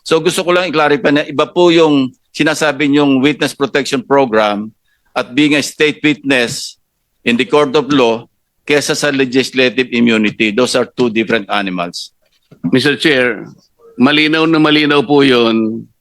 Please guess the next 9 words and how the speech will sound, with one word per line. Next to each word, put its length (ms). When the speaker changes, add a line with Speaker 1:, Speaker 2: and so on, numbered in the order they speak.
Speaker 2:
at 160
hindi 240
ko 120
po 120
pinaghahalo. 960
Naiintindihan 680
ko 120
po 160
yun. 480